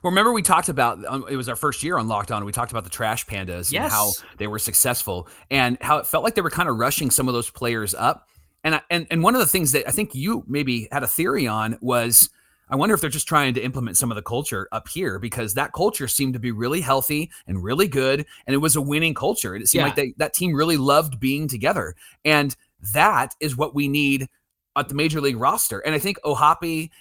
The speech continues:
Speaker 1: and Neto are two guys that can help implement that culture. Just,
Speaker 2: Mm-hmm.
Speaker 1: again, to, to, to,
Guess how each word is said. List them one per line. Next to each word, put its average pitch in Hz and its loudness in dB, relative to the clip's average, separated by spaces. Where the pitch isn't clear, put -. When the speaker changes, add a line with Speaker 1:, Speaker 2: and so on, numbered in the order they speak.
Speaker 1:
and 120 0
Neto 151 2
are 123 0
two 190 -4
guys 127 2
that 139 -6
can 139 -6
help 139 -2
implement 151 -6
that 101 -8
culture. 127 -2
Just, 120 4
Speaker 2:
Mm-hmm. 120 2
Speaker 1:
again, 117 0
to, - -12
to, 113 -6
to, 110 -10